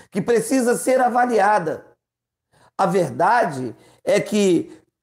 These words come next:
para sanar as dores do sofrimento, o ser humano tem a necessidade de arrumar um bode expiatório.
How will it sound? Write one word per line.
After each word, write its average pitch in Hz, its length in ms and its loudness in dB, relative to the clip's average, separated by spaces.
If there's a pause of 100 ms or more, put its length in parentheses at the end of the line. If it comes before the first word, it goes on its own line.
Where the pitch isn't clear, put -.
para 208 220 2
sanar 214 720 2
as 165 300 0
dores 190 520 0
do 160 140 0
sofrimento, 175 920 -4 (600)
o 131 100 -6
ser 240 240 0
humano 226 500 2
tem 208 260 2
a 175 100 4
necessidade 214 1120 0
de 190 140 -2
arrumar 202 440 0
um 202 160 -2
bode 190 360 0
expiatório. 185 960 -2